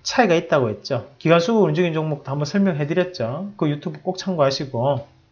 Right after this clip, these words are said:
결국엔 지금 히토류 관련주들도 이슈가 나왔기 때문에, 그리고 오늘 마지막에 끝났을 때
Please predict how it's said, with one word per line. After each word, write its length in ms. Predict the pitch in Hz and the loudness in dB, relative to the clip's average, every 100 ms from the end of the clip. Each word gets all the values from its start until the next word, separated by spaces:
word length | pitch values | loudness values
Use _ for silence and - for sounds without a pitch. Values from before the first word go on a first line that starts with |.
| _ _ _ _ _ _ - - - - - | _ _ _ _ _ _ -20 -20 -20 -20 2
결국엔 340 | 180 202 220 | 6 8 8
지금 280 | 196 190 190 | 6 6 6
히토류 380 | 190 - - 247 | 4 -2 0 4
관련주들도 640 | 214 180 165 151 147 143 | 6 6 4 0 -2 -2
이슈가 400 | 151 226 226 185 | -2 -2 2 2
나왔기 540 | 143 117 123 180 226 - | 2 2 0 0 -2 -6
때문에, 320 | 127 107 101 | -8 -8 -10
그리고 220 | - 190 190 | 2 4 4
오늘 180 | 196 | 4
마지막에 580 | 170 127 135 175 190 175 | 2 0 0 2 2 2
끝났을 500 | - 175 175 180 175 | -4 -2 -2 -2 0
때 300 | - 202 202 | 4 4 4